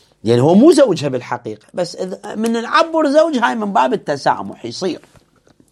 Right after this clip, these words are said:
الرجل خلينا نعبر عنه، سواء كان جاهلًا قاصرًا ما يعرف وما يعرف يسأل، أم ك-، أو أعمى مثلًا،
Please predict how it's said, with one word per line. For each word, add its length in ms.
الرجل 600
خلينا 220
نعبر 320
عنه، 440
سواء 440
كان 480
جاهلًا 640
قاصرًا 640
ما 120
يعرف 520
وما 200
يعرف 380
يسأل، 360
أم 200
ك-، 120
أو 300
أعمى 340
مثلًا، 440